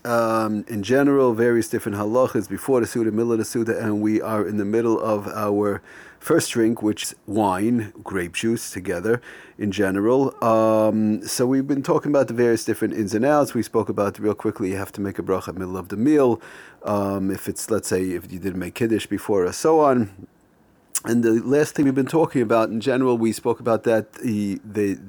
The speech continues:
bra-, the wine, bracha wine or grape juice in general, it patters, it's all-inclusive, uh, in the other drinks which are in front of them.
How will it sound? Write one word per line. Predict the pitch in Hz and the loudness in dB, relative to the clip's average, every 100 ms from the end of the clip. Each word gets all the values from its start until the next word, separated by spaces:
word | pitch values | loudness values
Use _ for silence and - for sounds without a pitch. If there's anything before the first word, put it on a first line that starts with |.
| 92 95 | -18 -18
bra-, | 95 107 113 73 | -4 0 2 0
the | 113 101 95 - | -4 -4 -6 -6
wine, | 98 113 151 123 87 92 - | -4 0 2 2 -2 -8 -2
bracha | 117 113 113 | 0 0 0
wine | 113 113 135 | 0 0 0
or | |
grape | 160 202 202 | 0 2 2
juice | 190 147 139 | 2 0 2
in | 131 | 0
general, | 123 139 139 131 127 | 2 2 4 2 2
it | 123 117 | 0 -2
patters, | - 117 117 117 113 101 - | 0 0 0 2 2 0 -6
it's | 120 104 | -6 -6
all-inclusive, | - 135 127 113 - 127 - 113 101 | -2 0 0 -2 -2 -4 -2 -4 -4
uh, | 107 107 104 | -2 0 -2
in | 104 107 104 | -4 -8 -6
the | 104 104 - | -4 -4 -2
other | 127 117 | 0 0
drinks | 107 127 120 110 | 0 0 0 -2
which | 104 - | -6 -6
are | 107 98 | -4 -4
in | 76 92 | -4 -8
front | - 123 123 | -2 2 2
of | - | 0
them. | - | -10